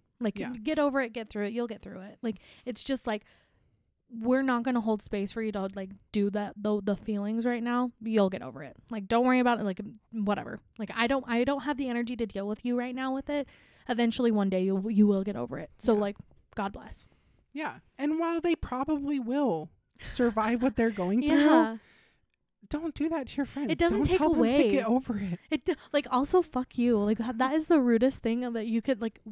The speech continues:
Speaker 1: what? Anyway,
Speaker 2: Yeah.
Speaker 1: oh.
Speaker 2: So those are things we should not say.
Speaker 1: <laughs>
Speaker 2: Let's leave you with a little tidbit of things that you can say that are more supportive of your friends who are going through it.
Speaker 1: We're gonna end this episode on, like, more of a positive note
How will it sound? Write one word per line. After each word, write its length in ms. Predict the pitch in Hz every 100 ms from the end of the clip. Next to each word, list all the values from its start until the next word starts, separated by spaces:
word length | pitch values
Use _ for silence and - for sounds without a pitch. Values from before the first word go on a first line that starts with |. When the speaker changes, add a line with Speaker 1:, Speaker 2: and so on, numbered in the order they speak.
| -
Speaker 1:
what? 400 | - 349 - - _ _ _ _ _ _ _ 214
Anyway, 220 | 196 185 143 190 185
Speaker 2:
Yeah. 60 | 196 208
Speaker 1:
oh. 140 | 190 - - - -
Speaker 2:
So 140 | 302
those 180 | 330 392
are 80 | 440
things 240 | 427 392
we 80 | 339
should 240 | - 311
not 380 | 226 185 180 190
say. 420 | - 143 127 170 - - 392
Speaker 1:
<laughs> 680 | - - _ _ _ _
Speaker 2:
Let's 420 | 233 240 302 -
leave 160 | 311 277
you 240 | 302 285
with 220 | 233 262 233
a 40 |
little 240 | 220 208
tidbit 520 | 190 220 185 170 160 175
of 180 | 180
things 360 | - 254 190 202
that 500 | 180 170 170 151 - - _ _ _ - _ _
you 260 | 202 214 208
can 220 | 220 214
say 220 | - 170
that 300 | 170 165 151 -
are 360 | 180 170 165 175
more 400 | 175 165 156 160
supportive 600 | - 165 - 151 151 -
of 140 | 156
your 140 | 156 147
friends 280 | 143 151
who 60 | 165
are 100 | 147
going 280 | 143 135 156
through 200 | - 80
it. 180 | 90 247
Speaker 1:
We're 160 | 262 294
gonna 220 | 359 311
end 280 | 220 208 214
this 260 | 214 -
episode 520 | 214 190 208 220 208
on, 180 | 190 185
like, 160 | 190 190
more 300 | 185 190 190
of 80 | 214
a 80 |
positive 600 | 208 220 233 254 269 277 269
note 420 | 294 311 320